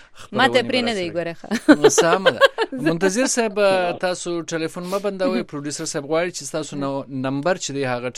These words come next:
Speaker 2: ټلیفون نمبر ولیکي، آه، نو تاسو به د هغوی سره خبرې وکړئ، بیا به هم
Speaker 1: مهرباني.
Speaker 2: په دې موضوع باندې خبرې کوو. ډېره مننه، یو جهان
Speaker 1: آه.
Speaker 2: مننه او ښه
Speaker 1: بالکل.
Speaker 2: سهار درته غواړم.
Speaker 1: بس به یو څو پیغامونه، بیا به مونږه نمبر چه ته ځو.
Speaker 2: بالکل.
Speaker 1: که نه؟ آه. ښه، چمتو وزیر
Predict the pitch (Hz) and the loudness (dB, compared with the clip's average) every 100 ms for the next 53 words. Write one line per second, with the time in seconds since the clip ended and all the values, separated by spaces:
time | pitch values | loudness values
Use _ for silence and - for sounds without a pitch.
0 | 123 123 123 123 120 120 135 185 - 143 | -10 -10 -8 -6 -6 -6 -4 -4 -4 -6
1 | 143 - - - - 123 123 127 127 147 | -6 -12 -20 -20 -6 -2 0 0 0 -2
2 | 143 143 143 170 214 208 190 190 202 196 | -2 2 2 0 -2 -2 -2 -2 2 2
3 | 196 190 180 160 - 165 165 123 123 123 | 0 -2 -4 -2 -2 -4 -4 -6 -6 -6
4 | 120 117 113 110 107 113 123 123 139 135 | -8 -8 -10 -10 -12 -10 -10 -8 -8 -4
5 | 143 139 135 139 135 131 139 131 127 127 | -4 -4 -6 -6 -4 -6 -6 -6 -6 -6
6 | 123 120 123 117 110 - 123 170 170 98 | -8 -8 -8 -8 -8 -10 -10 -6 -8 -8
7 | 95 85 - - 82 - - 220 226 247 | -12 -12 -20 -18 -18 -18 -4 -2 2 2
8 | 254 - 277 254 254 262 285 294 269 262 | 2 0 0 2 2 2 2 4 6 4
9 | 262 269 302 440 440 - 175 185 185 185 | 2 0 0 0 -4 -12 -6 -2 0 -2
10 | - 254 - 156 165 156 - - - - | 4 4 4 -4 -12 -18 -20 -20 -20 -14
11 | 139 127 135 127 - - - - 202 330 | -4 0 2 0 -4 -14 -16 -8 -4 -4
12 | 415 _ - - 180 160 - - - - | -4 _ -20 -8 -6 -4 -8 -20 -20 -18
13 | - 208 196 233 226 302 294 262 311 | 0 2 2 0 2 2 4 2 0